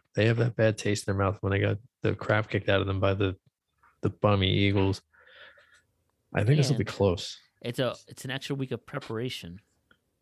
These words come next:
Speaker 2: Coming strong
Speaker 1: Yes.
Speaker 2: and saying, "You know what? That first half was trash. Let's start a new season
Speaker 1: Yeah.
Speaker 2: in the second half after a bye."
Speaker 1: And if anybody can defend three-yard passes down the field from Roethlisberger, it's the,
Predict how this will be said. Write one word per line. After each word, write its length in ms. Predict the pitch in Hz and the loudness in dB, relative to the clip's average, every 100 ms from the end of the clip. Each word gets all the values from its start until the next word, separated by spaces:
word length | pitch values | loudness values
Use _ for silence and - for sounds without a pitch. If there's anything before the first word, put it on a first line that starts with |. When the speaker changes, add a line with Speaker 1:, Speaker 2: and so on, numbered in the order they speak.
| _ _ _ _ _ _ _ - | _ _ _ _ _ _ _ -12
Speaker 2:
Coming 300 | - 131 123 | -6 -4 -6
strong 280 | - 135 123 | -6 -2 -2
Speaker 1:
Yes. 180 | 117 110 | -2 -6
Speaker 2:
and 100 | - | -8
saying, 260 | 117 113 | -6 -6
"You 60 | 117 | -4
know 140 | 123 | -2
what? 240 | 127 135 139 - - - _ | 0 -2 -4 -20 -20 -20 _
That 220 | 127 123 | -8 -2
first 220 | 131 120 | -2 0
half 240 | 135 127 - | -2 -4 -6
was 160 | 107 | -12
trash. 560 | - 123 131 139 - - _ _ _ _ _ _ _ _ _ _ _ _ - _ | -8 -6 -6 -8 -14 -20 _ _ _ _ _ _ _ _ _ _ _ _ -20 _
Let's 200 | 117 - | -8 -6
start 220 | - 123 | -2 -2
a 40 | 120 | 0
new 180 | 123 123 | -4 -4
season 540 | - 127 127 131 123 _ _ | -4 -4 -2 -6 -8 _ _
Speaker 1:
Yeah. 240 | 101 95 | -2 -2
Speaker 2:
in 80 | 107 | -2
the 60 | 117 | -6
second 260 | - 113 113 | -8 -8 -8
half 240 | 113 107 - | -8 -10 -8
after 260 | 113 - | -8 -6
a 60 | 107 | -6
bye." 280 | 107 101 110 _ _ _ - | -6 -8 -12 _ _ _ -2
Speaker 1:
And 160 | 104 101 | 2 2
if 140 | 98 | 2
anybody 380 | 113 123 127 120 | 2 4 4 4
can 140 | - | 4
defend 440 | 113 107 120 110 107 | 2 2 0 0 0
three-yard 420 | - 113 110 107 | 2 4 2 2
passes 400 | 113 110 - 104 | 2 2 2 -2
down 180 | 101 104 | 0 0
the 60 | 101 | 0
field 220 | - 110 | 0 0
from 140 | - 95 | 0 0
Roethlisberger, 720 | 101 101 107 - 92 92 92 | 2 2 -2 0 0 2 0
it's 140 | 92 - | -2 -4
the, 300 | 90 - | -4 -2